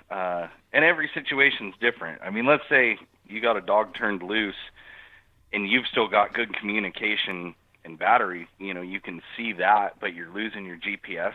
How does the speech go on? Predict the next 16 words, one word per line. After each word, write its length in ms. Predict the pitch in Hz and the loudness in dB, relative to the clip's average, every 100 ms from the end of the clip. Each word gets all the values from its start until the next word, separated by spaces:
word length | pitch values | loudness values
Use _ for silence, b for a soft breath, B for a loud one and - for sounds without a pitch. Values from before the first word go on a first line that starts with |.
| - | -6
signal. 400 | 92 82 87 87 _ B B B B B B B B - | -8 -6 -6 -6 _ B B B B B B B B -6
Um, 560 | 85 87 85 78 78 - _ _ _ _ _ _ _ _ _ - | -2 0 0 -4 -10 -16 _ _ _ _ _ _ _ _ _ -10
it 120 | 92 120 | -10 -10
could 160 | 92 | -10
be 220 | 107 104 98 | -6 -6 -4
something 320 | 107 104 - 95 | -2 -2 -4 -8
as 120 | 90 | -4
simple 300 | 120 110 101 | -2 0 2
as 300 | 101 95 90 85 - _ _ _ _ _ _ _ - | 4 4 2 -4 -16 _ _ _ _ _ _ _ 2
that 260 | 104 104 110 | 4 4 2
dog 380 | 98 98 101 | 4 4 2
has, 400 | 95 104 98 87 | 0 -6 -6 -2
uh, 320 | 95 85 80 80 _ _ _ _ _ _ - | 0 0 -2 -8 _ _ _ _ _ _ -10
maybe 240 | 120 117 95 | -2 -2 0
ducked 320 | 113 110 - | 2 2 4
under 280 | 117 107 | 2 2